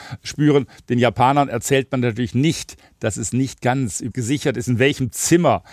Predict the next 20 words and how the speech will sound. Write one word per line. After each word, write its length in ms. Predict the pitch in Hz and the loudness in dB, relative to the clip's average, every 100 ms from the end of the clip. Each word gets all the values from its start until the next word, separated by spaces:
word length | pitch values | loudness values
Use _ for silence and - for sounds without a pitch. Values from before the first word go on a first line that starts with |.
| - | -18
in 40 | - | -6
welchen 160 | 113 123 | -4 -2
Zimmern 540 | - 120 143 156 135 | 0 4 4 2 -2
wohl 140 | 110 113 | -4 -2
gesagt 320 | 110 120 - | 0 -2 -2
Proust 420 | - 139 135 101 | -2 0 0 2
wirklich 340 | 139 - 139 - | 2 2 -2 -4
gewohnt 360 | 127 135 160 | 0 2 2
hat. 140 | 151 - - - | 0 -2 -16 -4
Es 160 | 131 | -2
reicht, 380 | - 135 156 - | 2 2 0 -2
dass 160 | 131 - | -6 -2
man 200 | 120 98 | -4 -2
glaubt, 580 | 113 120 147 120 - - | 2 4 4 2 -8 -4
wenn 140 | 110 | -2
man 120 | 110 | -2
dort 200 | 104 117 | 0 -2
sein 200 | - 107 | 0 0
Haupt 300 | 101 104 - | 2 0 -2
bettet, 280 | - 120 123 | -2 -2 -2